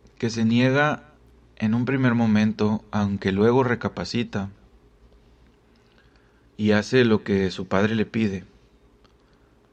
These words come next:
es lo que nos presenta el Evangelio. Otro dice que sí, que va a ir, que hará lo que su padre le pide, pero finalmente no hace lo que su padre le pide.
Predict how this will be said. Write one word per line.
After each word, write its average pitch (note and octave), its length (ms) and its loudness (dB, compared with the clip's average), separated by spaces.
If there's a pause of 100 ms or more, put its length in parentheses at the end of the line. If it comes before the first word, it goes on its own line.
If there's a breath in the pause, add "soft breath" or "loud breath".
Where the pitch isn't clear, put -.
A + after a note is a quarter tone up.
(600)
es A#2+ 100 -2
lo C3 120 4
que C3 100 0
nos B2 140 -2
presenta G#2 420 0
el A2 80 4
Evangelio. F#2+ 540 -2 (1400)
Otro B2+ 300 0
dice B2+ 300 0
que G#2 160 -2
sí, D3+ 340 -4 (680)
que G2+ 120 -2
va G#2+ 100 4
a A2 80 4
ir, C3+ 320 2 (960 soft breath)
que A2 100 0
hará G#2+ 220 4
lo B2+ 180 2
que A2 160 0
su G2+ 160 -6
padre A2 320 4
le A2 140 2
pide, D3 400 -2 (460)
pero A#2 200 2
finalmente B2+ 720 2
no B2+ 280 2
hace D3 360 -6 (400)
lo G2+ 140 -4
que G#2+ 100 -2
su G2 180 -6
padre G2 280 2
le F#2 120 0
pide. A#2 320 -4